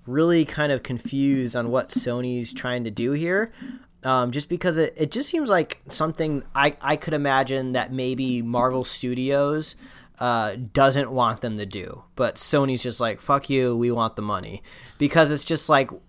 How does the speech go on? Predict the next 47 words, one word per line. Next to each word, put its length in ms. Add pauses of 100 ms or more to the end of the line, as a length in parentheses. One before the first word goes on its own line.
(320)
do 120
they 120
really 240
want 240
these, 400
uh, 380
feature 580
animated 420
movies 320
out 200
there 160
just 140
kind 200
of 180
gumming 340
up 160
the 120
works 400
of 160
their 160
franchise 680
that 120
they're 120
trying 380
to, 240
uh, 220 (440)
keep 320 (400)
as 160
streamlined 520
as, 200 (160)
as 160
they 100
can? 480 (160)
I 80
mean, 200
these 180
movies 440
now 420
that 200
come 220
out 200
have 160
so 200
much 180
lore 380
behind 360
them. 220